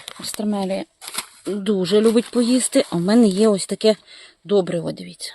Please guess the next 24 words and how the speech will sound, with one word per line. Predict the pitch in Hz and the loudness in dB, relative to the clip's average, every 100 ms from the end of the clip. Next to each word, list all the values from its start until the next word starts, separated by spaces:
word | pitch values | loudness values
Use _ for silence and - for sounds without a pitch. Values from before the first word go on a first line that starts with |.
| _ | _
бачите? | 190 202 - - _ _ _ _ - - _ - | -10 -8 -10 -12 _ _ _ _ -20 -20 _ -2
В | 190 190 | 4 4
групі, | 170 233 220 214 196 - _ | 8 6 8 4 2 -2 _
е, | - 180 180 175 180 | -4 -2 -2 -4 -4
«Схиблені | - 220 214 208 | 0 2 4 4
на | 202 | 2
рослинах» | 202 262 339 269 | 2 4 4 6
<laughs> | |
називають | 208 214 226 214 202 | 6 8 8 8 4
його | 196 185 - - | -2 -2 -4 0
яйця | 165 180 190 | 2 6 6
равликів. | 170 160 165 - 277 - _ - - - | 6 6 2 -2 -6 -6 _ -20 -12 -2
Ну, | 440 | 2
це | 247 | 4
так. | 131 - _ _ _ _ _ _ _ _ _ _ _ _ _ _ _ _ | 2 -2 _ _ _ _ _ _ _ _ _ _ _ _ _ _ _ _
З | - | -20
почуттям | - 233 - 247 226 | -4 -4 4 6 8
гумору | 226 220 196 | 8 4 4
там | 202 185 | 2 2
все | - 180 160 _ | 2 0 0 _
в | - | -20
порядку. | - 190 196 220 - 311 - _ _ _ | 0 2 4 2 2 -2 -2 _ _ _
Ось, | 185 180 165 | -6 -6 -4
дивіться. | 185 170 160 | -4 -4 -6